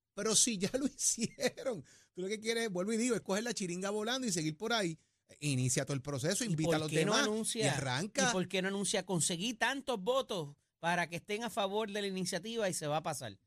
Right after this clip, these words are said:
Speaker 2: ¿A que no anuncia eso.
Speaker 1: Porque no consiguen
Speaker 2: Pues
Speaker 1: ni los
Speaker 2: esa es
Speaker 1: de-,
Speaker 2: la parte
Speaker 1: no consiguen ni los
Speaker 2: importante.
Speaker 1: de la estadidad, Eddie. Va a conseguir esos votos ahora mismo. O sea, tiene un problema, tienen que concent-, es más,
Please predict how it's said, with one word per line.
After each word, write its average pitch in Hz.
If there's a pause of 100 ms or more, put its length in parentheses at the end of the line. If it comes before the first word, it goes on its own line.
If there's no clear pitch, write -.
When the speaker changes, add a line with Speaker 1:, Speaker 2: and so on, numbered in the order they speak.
(160)
Speaker 2:
¿A 147
que 165
no 170
anuncia 208
eso. 107
Speaker 1:
Porque 113
no 127
consiguen 147
Speaker 2:
Pues 151
Speaker 1:
ni 156
los 151
Speaker 2:
esa 156
es 160
Speaker 1:
de-, 190
Speaker 2:
la 190
parte 185
Speaker 1:
no 151
consiguen 185
ni 180
los 185
Speaker 2:
importante. 160
Speaker 1:
de 170
la 175
estadidad, 170
Eddie. 156
Va 135
a 135
conseguir 165
esos 165
votos 165
ahora 170
mismo. 165
O 127
sea, 139
tiene 127
un 147
problema, 196
tienen 143
que 160
concent-, 185
es 156
más, 233